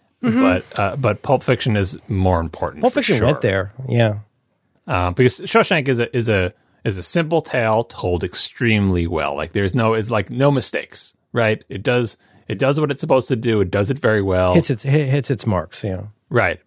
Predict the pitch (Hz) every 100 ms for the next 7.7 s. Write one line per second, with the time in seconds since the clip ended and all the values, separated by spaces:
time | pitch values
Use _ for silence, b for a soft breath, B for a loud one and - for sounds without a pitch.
0 | - 180 131 131 143 156 123 107 95 113
1 | 95 92 90 - 90 95 85 82 82 90
2 | - 78 57 _ - 82 78 85 78 90
3 | 80 107 - 104 90 82 80 80 - 87
4 | 87 87 85 80 78 73 76 73 - -
5 | 64 - - - 62 62 60 64 _ 60
6 | - - - 120 113 101 - 78 78 -
7 | 80 71 58 60 - -